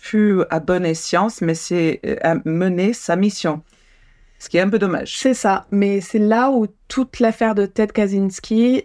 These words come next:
Speaker 2: se dit, tu, tu t'es, t'es, t'es tiraillé entre révolutionnaire ou tueur en série.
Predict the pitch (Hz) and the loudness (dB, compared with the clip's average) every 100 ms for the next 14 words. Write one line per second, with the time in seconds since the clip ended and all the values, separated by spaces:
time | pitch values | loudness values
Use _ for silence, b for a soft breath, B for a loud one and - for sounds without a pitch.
0 | - - 196 190 220 247 - - 220 - | -6 -4 -4 0 0 0 -2 -4 -4 -2
1 | 214 - 202 196 196 190 185 190 - 190 | -2 0 0 2 2 4 2 -2 -4 -2
2 | 185 165 254 240 226 240 247 - 208 190 | -2 0 0 4 4 4 2 0 0 0
3 | 185 - _ _ _ _ - 202 240 254 | 0 -4 _ _ _ _ 0 2 4 2
4 | 226 - 208 196 285 - - _ _ _ | 0 0 2 2 0 -6 -20 _ _ _
5 | 226 233 240 214 202 190 170 - | -2 0 2 2 0 -2 -4 -6